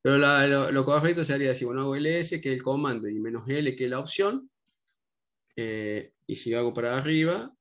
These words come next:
podemos ver ejecutar este comando nuevo. Entonces acá la idea es mostrar que hay opciones que tienen un solo guioncito, símbolo menos, y una letra, que son como las opciones cortas, y hay opciones largas, que tiene dos signos menos,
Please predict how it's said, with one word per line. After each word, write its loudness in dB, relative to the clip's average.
podemos -8
ver -6
ejecutar -4
este -6
comando 4
nuevo. 6
Entonces 2
acá 0
la 4
idea 2
es 2
mostrar -2
que -2
hay 2
opciones 0
que -2
tienen 0
un 0
solo 0
guioncito, -4
símbolo 0
menos, 0
y -2
una 2
letra, 2
que -20
son -6
como -4
las -2
opciones -4
cortas, -4
y -2
hay 2
opciones 0
largas, 0
que -10
tiene -2
dos 0
signos -4
menos, -2